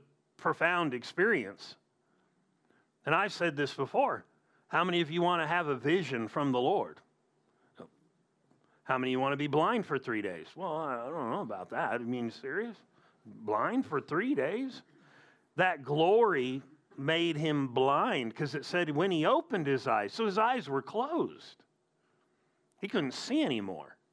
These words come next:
<clears throat> Here are some things that happened in Paul's life from one day to the next. His selfish ambition disappeared once he had this awe, this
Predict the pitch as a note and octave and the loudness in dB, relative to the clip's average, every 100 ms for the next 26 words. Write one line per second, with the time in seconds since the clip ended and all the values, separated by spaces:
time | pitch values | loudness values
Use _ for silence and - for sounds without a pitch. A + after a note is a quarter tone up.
0 | _ _ _ _ _ - _ _ B3 G#3 | _ _ _ _ _ -20 _ _ 0 2
1 | D3 C#3 A3+ C4 - E3 C#3 E3+ E3+ D3+ | 2 2 2 2 0 -2 0 0 0 -2
2 | C3+ E3 E3+ - C3+ B2 A#2 C#3+ C#3 B2 | -2 0 0 0 -2 -2 -2 0 0 0
3 | C3 C3+ A#2+ - _ _ - _ _ _ | 0 0 0 -4 _ _ -20 _ _ _
4 | _ D3+ C3+ C#3+ D#3 D#3 C#3+ C#3+ C3+ C#3 | _ -2 2 2 2 2 2 0 -2 -4
5 | A#2+ B2 B2 F#2 - - - _ _ _ | -2 -2 -2 -4 -12 -20 -20 _ _ _
6 | _ _ _ _ _ _ D#3+ D3 - F#3+ | _ _ _ _ _ _ -6 -6 0 2
7 | F#3+ F3 D3+ D#3+ C3+ B2+ D#3+ D#3 C#3 A#2 | 2 -2 -4 -2 -2 0 -2 -2 -4 -6
8 | A2 C#3 C3+ B2 - D3 A#2 G#2 - _ | -4 -6 -4 -8 -4 -2 -2 -4 -14 _
9 | C#3 B2+ - C3 A#2 B2 A#2 A2+ A2+ - | -4 -4 -4 -6 -2 -2 -2 -2 -6 -6
10 | - A#2 A2 F#2 F#2 - A#2+ A2+ - | -2 2 2 0 -6 -6 -4 -4 -8